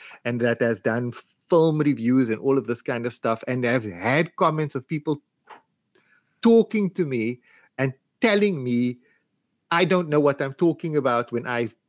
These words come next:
say this about the film," or, "I don't know what I'm talking about when I say this about the game," or whatever. They want to,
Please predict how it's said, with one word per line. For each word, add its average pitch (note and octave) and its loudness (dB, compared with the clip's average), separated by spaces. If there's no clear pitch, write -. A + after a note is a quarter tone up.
say D#3+ 2
this C3 0
about C3+ 0
the A#2+ -14
film," A2+ -2
or, A#2+ -4
"I C#3+ 2
don't D3+ 0
know C#3 -2
what B2+ 0
I'm B2+ -6
talking D3 -4
about B2 -4
when G#2+ -8
I G#2+ -6
say C3+ 0
this A2+ -4
about C3 -2
the B2 -2
game," G#2 -4
or C3 4
whatever. B2 0
They F3 2
want F#3 2
to, F#3+ -4